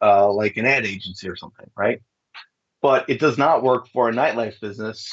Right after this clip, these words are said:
um, in New York City that's going to be shut. And by the way, so that money has to be spent by, um, June, June thirtieth, right? Um,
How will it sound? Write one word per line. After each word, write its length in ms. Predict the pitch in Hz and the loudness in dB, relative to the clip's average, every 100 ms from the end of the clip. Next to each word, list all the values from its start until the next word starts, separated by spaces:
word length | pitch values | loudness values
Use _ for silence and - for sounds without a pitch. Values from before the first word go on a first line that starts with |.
| - - | -18 -10
um, 460 | 110 104 101 98 98 | -4 -2 -2 -4 -8
in 140 | 117 110 | -4 0
New 80 | |
York 240 | 110 107 - | 2 0 0
City 540 | - 233 143 123 131 _ _ _ _ _ - - _ | 0 2 4 2 -2 _ _ _ _ _ -20 -20 _
that's 300 | 135 127 - | 2 2 0
going 240 | - 127 120 | 0 2 2
to 80 | 117 | 0
be 140 | 120 | -4
shut. 300 | - 113 - | -2 -2 0
And 120 | 143 | 0
by 140 | 147 143 | 2 2
the 60 | |
way, 140 | 131 117 | 2 2
so 160 | - | -2
that 220 | 123 131 | 0 0
money 220 | 135 123 120 | 2 0 -2
has 180 | 117 | -6
to 40 | 110 | -10
be 120 | 107 | -14
spent 360 | - 123 110 - | -10 -4 -4 -2
by, 360 | 101 95 95 | 0 0 -2
um, 400 | - 95 87 92 - | -6 -8 -8 -12 -14
June, 340 | 110 98 92 - | -10 -8 -8 -10
June 240 | - 98 | -10 -8
thirtieth, 520 | 95 98 92 - - - | -2 -2 -2 -4 -10 -2
right? 320 | 98 101 98 _ _ _ _ _ _ - | 0 0 -2 _ _ _ _ _ _ -2
Um, 400 | 113 104 101 | 2 4 2